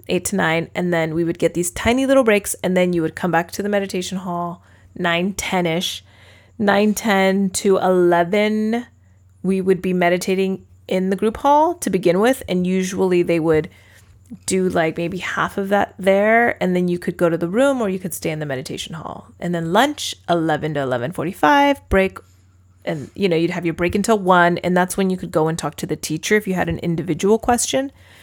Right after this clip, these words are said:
Like, office hours were from twelve to one. And then one to five was, again, meditation. Um, it's, it, and it was broken up into, like, three blocks. So, but that was, again,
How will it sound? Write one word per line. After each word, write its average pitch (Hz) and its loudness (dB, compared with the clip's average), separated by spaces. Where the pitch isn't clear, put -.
Like, - -4
office 165 0
hours 214 2
were 185 2
from 175 -4
twelve 170 -4
to 196 -2
one. 180 -2
And 190 -2
then 196 2
one 196 2
to 262 -2
five 190 2
was, 175 4
again, 180 2
meditation. 175 -2
Um, 175 0
it's, - -4
it, - 2
and 190 2
it 196 4
was 196 2
broken 185 2
up 175 0
into, 175 -4
like, 147 -2
three 170 -2
blocks. 151 0
So, 160 0
but 175 -2
that 180 4
was, 180 0
again, 170 0